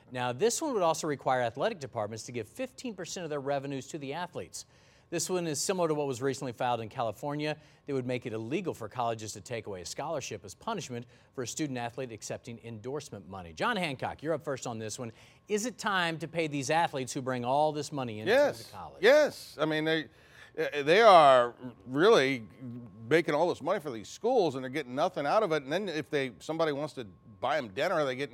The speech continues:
Speaker 2: I mean, it's ridiculous. Uh, yeah, th-, these, these kids ought to be making money. You know, most of them, we call them student athletes, but if they're in the football and the basketball programs, those are athletes. They're, they're on their way trying to make, uh, a major league deal. If they blow their knee out, they're done.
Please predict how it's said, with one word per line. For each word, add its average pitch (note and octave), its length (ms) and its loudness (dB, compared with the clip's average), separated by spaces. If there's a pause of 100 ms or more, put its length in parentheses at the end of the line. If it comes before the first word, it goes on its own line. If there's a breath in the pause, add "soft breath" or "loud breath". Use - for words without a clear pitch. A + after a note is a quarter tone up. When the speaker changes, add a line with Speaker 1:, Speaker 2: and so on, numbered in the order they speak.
(100)
Speaker 2:
I C3+ 60 -6
mean, D3+ 140 -4
it's C3 160 -12
ridiculous. C3+ 960 -6 (400 soft breath)
Uh, C3+ 260 4 (320 soft breath)
yeah, C#3+ 280 2
th-, C#3+ 220 -6
these, F3 240 -2
these D#3 220 -4
kids E3 340 -4
ought D3+ 120 2
to C#3+ 60 -2
be C3+ 120 -6
making B2 300 -8
money. A2 420 -8
You C3+ 60 -8
know, B2 80 -6
most E3+ 320 2
of E3+ 120 2
them, C#3 140 -2
we C3+ 80 -4
call E3 240 0
them D3 180 -4
student C#3 520 -4
athletes, A#2+ 680 -4 (380 soft breath)
but A#2+ 220 -2
if D#3 200 -2
they're C3+ 180 -2
in A2+ 80 -8
the - 60 -4
football C3 460 0
and A#2 80 -4
the G#2 60 -12
basketball B2 520 -2
programs, G#2 540 -6
those B2+ 160 -6
are G#2 180 -8
athletes. G2+ 500 -10
They're, B2 260 -8
they're A#2 180 -4
on A2+ 120 -4
their A#2 100 -10
way G2+ 320 -8
trying G#2 200 -10
to G2+ 60 -12
make, G2+ 200 -12 (340 soft breath)
uh, G2 220 -2 (100)
a G#2+ 60 -6
major G#2 280 -10
league G2 220 -12
deal. G2+ 220 -8 (180 soft breath)
If - 60 -14
they B2 80 -4
blow C3 240 -2
their B2+ 120 -4
knee B2+ 220 -8
out, A#2+ 180 -4
they're G2 140 -10
done. A2+ 400 -8